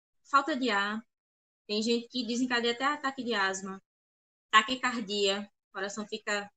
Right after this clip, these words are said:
né? Aquele batimento cardíaco bem acelerado.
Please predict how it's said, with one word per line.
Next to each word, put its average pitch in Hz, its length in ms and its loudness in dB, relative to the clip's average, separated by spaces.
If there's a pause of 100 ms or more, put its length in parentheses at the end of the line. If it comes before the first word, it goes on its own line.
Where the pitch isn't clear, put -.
(120)
né? 196 380 -4 (340)
Aquele 208 220 -4
batimento 202 640 -2
cardíaco 196 480 -4
bem 214 240 -4
acelerado. 190 840 -4